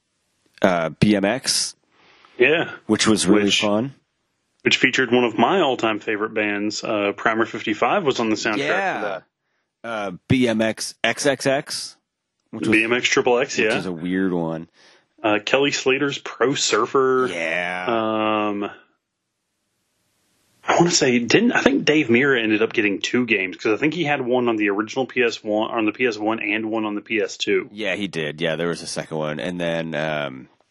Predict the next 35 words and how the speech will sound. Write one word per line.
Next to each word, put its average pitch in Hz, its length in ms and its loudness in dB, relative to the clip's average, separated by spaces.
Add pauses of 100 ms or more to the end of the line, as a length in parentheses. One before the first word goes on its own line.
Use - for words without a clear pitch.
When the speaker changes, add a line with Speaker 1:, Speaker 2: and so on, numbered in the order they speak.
(340)
Speaker 1:
yeah, 85 360 0
yeah, 82 140 2
yeah, 71 160 -2
yeah. - 300 -4
So, 85 260 -4
yeah, 87 240 -2
Speaker 2:
Oh, 143 60 6
Speaker 1:
there 117 80 -2
Speaker 2:
don't, 143 220 2
don't, 147 220 2
don't 143 140 2
forget - 260 -2
there 135 220 2
was 131 180 2
even 135 180 2
a 120 80 2
Razor 123 440 0
scooter. 101 500 -2 (200)
Speaker 1:
Oh, - 260 -16
my - 100 -14
Speaker 2:
Uh, - 20 -10 (440)
Speaker 1:
God. - 60 -12 (520)
Speaker 2:
that 147 160 2
was, 131 420 2 (360)
the 131 80 2
crazy 139 480 2
part, 147 340 0
it 139 60 -2
was 110 160 4
actually 110 340 0
supposed - 300 0
to 120 80 -12
be 107 40 -12
pretty 107 400 -2
good. 95 380 -2